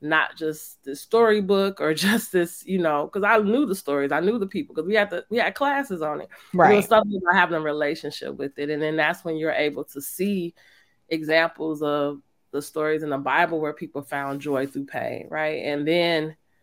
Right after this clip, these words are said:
Speaker 1: you start having those real life examples happen in your own life. And you're like,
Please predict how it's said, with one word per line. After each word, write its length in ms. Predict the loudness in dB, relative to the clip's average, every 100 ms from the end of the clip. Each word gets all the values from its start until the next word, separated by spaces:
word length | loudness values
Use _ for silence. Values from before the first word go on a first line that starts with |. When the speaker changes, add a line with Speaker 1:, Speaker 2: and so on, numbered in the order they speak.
| _ _ _ _
Speaker 1:
you 200 | -6 -6
start 540 | -4 -2 0 0 -2 -6 _ -12
having 280 | -6 -4 -4
those 180 | -4 -2
real 200 | -2 0
life 240 | -2 -4
examples 520 | -6 -4 -4 -4 -8
happen 260 | -6 -6 -8
in 100 | -8
your 140 | -4
own 300 | 0 2 2
life. 200 | 2 -2
And 60 | -4
you're 60 | -10
like, 140 | -10